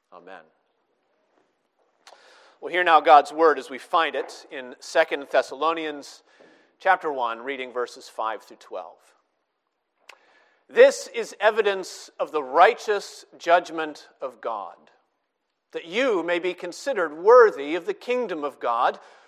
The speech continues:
for which you are also suffering. Since indeed God considers it just to repay with affliction those who afflict you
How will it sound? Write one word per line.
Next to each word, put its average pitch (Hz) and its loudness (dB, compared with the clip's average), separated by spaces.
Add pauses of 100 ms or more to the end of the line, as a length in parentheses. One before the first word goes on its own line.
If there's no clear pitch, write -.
(120)
for 202 -8
which 165 -4
you 160 -8
are 156 2
also 139 -4
suffering. 107 -8 (840)
Since 247 -2
indeed 170 -6
God 220 2
considers 233 -4
it 180 -10
just 151 0 (500)
to 170 -12
repay 226 0
with 214 -2
affliction 156 -8
those 160 -2
who 147 -10
afflict 196 -10
you 85 -20